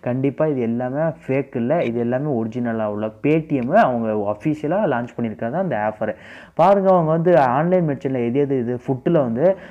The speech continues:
ஆ, Zomato சொல்லியிருக்காங்க, Swiggy சொல்லியிருக்காங்க. நம்மளுக்கு தெரிஞ்ச விஷயம் தான். அது வந்து, ஆ, e-commerce-ல வந்து Amazon, Flipkart இது மாதிரி தெரிஞ்சது எல்லாமே.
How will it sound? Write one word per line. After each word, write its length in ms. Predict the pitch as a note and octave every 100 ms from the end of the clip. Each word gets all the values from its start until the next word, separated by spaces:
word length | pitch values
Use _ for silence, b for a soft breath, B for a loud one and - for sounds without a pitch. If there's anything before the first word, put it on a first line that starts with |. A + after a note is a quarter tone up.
| B -
ஆ, 160 | B2
Zomato 420 | A#2+ A#2+ C3 D#3 E3
சொல்லியிருக்காங்க, 420 | C#3+ C3 B2+ C#3+ C#3
Swiggy 220 | A#2+ C3 B2
சொல்லியிருக்காங்க. 520 | A#2 A2 G#2+ A2 -
நம்மளுக்கு 280 | A#2 A#2 A#2
தெரிஞ்ச 280 | A#2+ B2 C3+
விஷயம் 260 | B2 A#2 A2
தான். 160 | A2
அது 160 | A#2 A#2
வந்து, 440 | A#2 C3 C3 B2
ஆ, 380 | A#2 A2+ A2 A2
e-commerce-ல 640 | A2 C3+ C#3 C3+ A#2+ A2+
வந்து 80 | A#2+
Amazon, 420 | A#2+ A#2 A#2+ A#2+ A#2+
Flipkart 420 | A#2 A2 A#2+ A2+
இது 120 | A2
மாதிரி 260 | A2 G#2+ A2+
தெரிஞ்சது 300 | B2 A#2+ A2
எல்லாமே. 400 | G#2+ A2 A2+